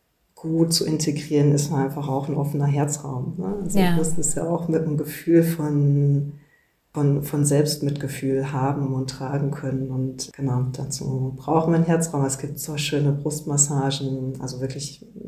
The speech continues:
Speaker 1: daoistische,
Speaker 2: Mhm.
Speaker 1: tantrische Brustmassagen. Äh,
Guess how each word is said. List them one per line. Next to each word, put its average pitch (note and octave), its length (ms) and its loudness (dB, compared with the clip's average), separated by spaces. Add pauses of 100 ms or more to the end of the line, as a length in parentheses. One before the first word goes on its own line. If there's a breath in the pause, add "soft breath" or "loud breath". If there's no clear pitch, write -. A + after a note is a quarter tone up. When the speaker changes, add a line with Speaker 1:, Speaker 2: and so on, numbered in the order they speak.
(300)
Speaker 1:
daoistische, D#3+ 640 2
Speaker 2:
Mhm. C#3+ 40 -2
Speaker 1:
tantrische D3 540 0
Brustmassagen. C#3 1000 -2 (520 loud breath)
Äh, C#3 120 -2